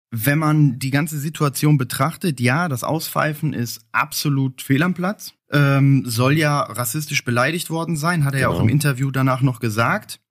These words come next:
Speaker 1: Hatte dann aber auch gesagt, er wollte einfach nur nicht tolerieren, dass sowas im Stadion, ähm,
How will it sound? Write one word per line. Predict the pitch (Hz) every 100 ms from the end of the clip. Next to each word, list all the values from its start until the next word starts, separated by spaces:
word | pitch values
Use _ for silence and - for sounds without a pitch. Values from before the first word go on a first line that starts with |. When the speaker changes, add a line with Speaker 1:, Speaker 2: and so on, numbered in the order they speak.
| _ _ _ -
Speaker 1:
Hatte | 127 131 143
dann | 131 151
aber | 147 113
auch | 143 -
gesagt, | 127 135 147 -
er | - 123
wollte | 110 123 147 151 147 -
einfach | 113 139 - 143
nur | 135 135
nicht | 131 156 -
tolerieren, | - 131 117 110 123 160
dass | 135 110
sowas | 120 131 127
im | 113
Stadion, | - 117 117 127 127 120 120
ähm, | 117 113 110 107 104